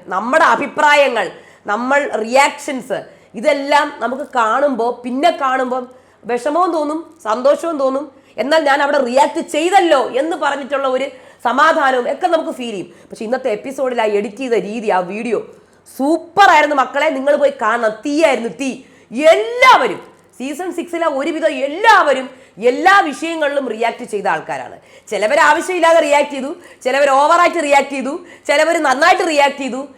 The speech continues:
എന്തൊക്കെയാണെങ്കിലും അവർ റിയാക്ട് ചെയ്തു, അത്രേ എനിക്ക് പറയാവുള്ളൂ. അതൊരു, ഒരു സൂപ്പർ വീഡിയോ ആയിരുന്നു. അതിനകത്ത് എല്ലാ കണ്ടസ്റ്റൻസും ഉണ്ടായിരുന്നു സത്യം. പക്ഷെ അതിൽ നിറഞ്ഞു നിന്ന രണ്ട് പേരെന്ന് പറയുന്നത്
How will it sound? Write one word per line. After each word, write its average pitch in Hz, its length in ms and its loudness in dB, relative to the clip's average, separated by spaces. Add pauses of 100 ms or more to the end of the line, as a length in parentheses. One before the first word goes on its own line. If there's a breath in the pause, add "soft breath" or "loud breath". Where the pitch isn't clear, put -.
(240 loud breath)
എന്തൊക്കെയാണെങ്കിലും 269 840 4 (100)
അവർ 220 300 -2
റിയാക്ട് 269 500 0 (160)
ചെയ്തു, 220 400 -4 (540 soft breath)
അത്രേ 330 300 -2
എനിക്ക് 285 300 -2
പറയാവുള്ളൂ. 233 680 2 (160 loud breath)
അതൊരു, 311 380 -4
ഒരു 302 220 -4
സൂപ്പർ 349 760 0
വീഡിയോ 269 300 -2
ആയിരുന്നു. 240 380 -4 (220 loud breath)
അതിനകത്ത് 320 320 0
എല്ലാ 415 420 -2 (100)
കണ്ടസ്റ്റൻസും 269 580 -4
ഉണ്ടായിരുന്നു 170 420 -4 (520 soft breath)
സത്യം. 277 340 -2
പക്ഷെ 247 160 -4
അതിൽ 277 180 -4
നിറഞ്ഞു 294 280 -2
നിന്ന 330 240 0
രണ്ട് 277 240 -4
പേരെന്ന് 269 380 -2
പറയുന്നത് 254 300 -4